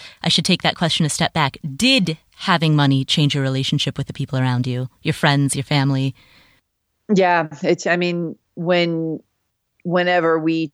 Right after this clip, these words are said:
Speaker 2: change, everything changes, right? So
Speaker 1: Mm-hmm.
Speaker 2: I was very identified as somebody who was broke and struggling for money, and a lot of my friends were in the same boat.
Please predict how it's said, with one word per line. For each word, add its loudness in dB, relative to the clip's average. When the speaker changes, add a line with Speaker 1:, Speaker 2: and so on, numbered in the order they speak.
Speaker 2:
change, -4
everything 0
changes, -4
right? 4
So 0
Speaker 1:
Mm-hmm. -4
Speaker 2:
I 0
was -8
very -2
identified -2
as -2
somebody -2
who 0
was -2
broke 0
and -8
struggling -2
for -4
money, 0
and -2
a 2
lot 2
of -2
my -2
friends -2
were -2
in -4
the -4
same -4
boat. 0